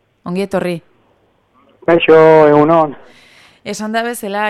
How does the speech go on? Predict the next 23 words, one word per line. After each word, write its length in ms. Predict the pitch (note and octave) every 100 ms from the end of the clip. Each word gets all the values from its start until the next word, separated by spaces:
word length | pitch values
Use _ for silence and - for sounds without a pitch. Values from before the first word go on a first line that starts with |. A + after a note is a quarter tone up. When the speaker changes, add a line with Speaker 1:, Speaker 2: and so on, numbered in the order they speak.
| G3
Speaker 1:
Josu, 300 | G#3 - G3
uztailan 800 | F3 - G3+ G3+ G#3 A3+ B3 -
bada 1000 | F#3+ F3+ F3 F#3+ F#3 F3+ E3+ E3 D#3 D#3+
zenbait 400 | - G3+ G#3+ A#3+ G#3
urte 280 | F3+ F#3+ F3
ja 140 | E3
da, 60 | D#3+ A3
ez? 80 | -
Hondarribiak, 680 | F3+ F#3 F#3+ F#3 G3 G3 F3
eh, 20 |
udan 380 | F3 F3 G3 G3
zehar, 320 | - F#3 G3
bueno, 220 | E3+ D3+
oztoporik 380 | D#3 F#3 F#3 F#3
gabeko 320 | F3 F3+ F#3+ F3
bainua 240 | F3+ F#3
eskaintzen 460 | F3 F#3+ F#3 F#3+ F#3+
duela, 180 | G3 G#3
beti 200 | G3 G3
ere 140 | G3
Gurutze 380 | F3+ F3+ F#3 F#3+
Gorriarekin, 640 | F3+ F#3 F#3 F#3 F3+ F#3+ F#3
eh, 240 | F#3 F3+